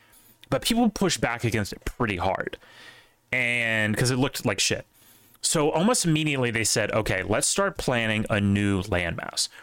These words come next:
where we can put new stuff without ruining the old world," right? And that's what Korinth was.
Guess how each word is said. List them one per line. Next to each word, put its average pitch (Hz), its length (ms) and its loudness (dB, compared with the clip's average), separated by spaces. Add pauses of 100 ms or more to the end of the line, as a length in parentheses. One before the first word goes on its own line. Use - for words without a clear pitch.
where 107 140 2
we 110 100 0
can 101 160 0
put 104 180 -2
new 98 260 4
stuff - 380 -2 (200)
without 113 340 0
ruining 101 460 2
the 95 140 0
old 98 200 0
world," - 380 -4 (180)
right? 113 300 -2 (840)
And 131 100 2
that's 151 140 -2
what 165 200 0
Korinth 113 320 0
was. - 280 -2